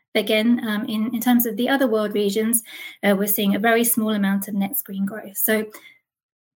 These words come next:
this does impact premium screens because we would see that potentially the newer screens would have a higher allocation of premium. Um, but again, uh,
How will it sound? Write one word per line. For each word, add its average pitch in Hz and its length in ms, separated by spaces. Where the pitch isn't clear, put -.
this 247 180
does 247 220
impact 277 420
premium 285 320
screens 302 300
because 240 260
we 214 140
would 208 100
see 220 220
that - 280
potentially 214 760
the 214 140
newer 240 480
screens 269 480
would 220 100
have 208 220
a 208 60
higher 226 340
allocation 240 520
of 247 140
premium. 285 460
Um, 226 380
but 226 80
again, 226 500
uh, 208 320